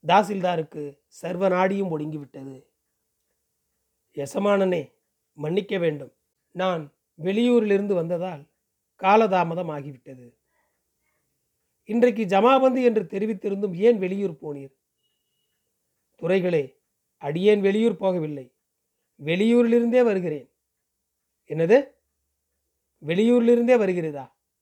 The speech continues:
இதைவிட அது ரொம்ப மோசம்." "எசமானவர்களே, நான் குடியிருப்பதே வெளியூரில்தான்." "மிகப்பெரிய தப்பிதம். நீர் மேலும் ஒரு அதிக குற்றம் இழைத்தவராகிறீர்.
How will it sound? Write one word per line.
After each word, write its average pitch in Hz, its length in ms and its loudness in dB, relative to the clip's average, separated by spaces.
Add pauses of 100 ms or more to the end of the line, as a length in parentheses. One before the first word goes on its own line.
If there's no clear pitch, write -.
(380)
இதைவிட 214 420 4
அது 185 160 2
ரொம்ப 240 260 4
மோசம்." 156 360 -6 (1300)
"எசமானவர்களே, 160 840 0 (440)
நான் 196 200 -4
குடியிருப்பதே 254 640 -2
வெளியூரில்தான்." 214 720 -2 (1000)
"மிகப்பெரிய 202 520 -2
தப்பிதம். 151 480 -12 (800)
நீர் 208 200 2
மேலும் 240 420 6
ஒரு 220 140 4
அதிக 226 320 0
குற்றம் 214 320 -6
இழைத்தவராகிறீர். 160 800 -8